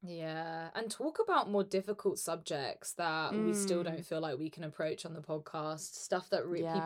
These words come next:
Speaker 2: Yeah.
Speaker 1: really are desperate to listen to,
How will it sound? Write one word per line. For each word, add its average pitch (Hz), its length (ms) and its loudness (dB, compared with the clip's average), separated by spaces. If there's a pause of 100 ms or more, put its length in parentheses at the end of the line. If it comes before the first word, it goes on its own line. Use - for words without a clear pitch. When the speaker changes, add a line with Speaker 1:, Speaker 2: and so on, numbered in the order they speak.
Speaker 2:
Yeah. 160 180 0
Speaker 1:
really 175 500 4 (320)
are 180 140 -2
desperate - 560 -4
to 165 380 0 (240)
listen 185 480 2
to, 139 460 0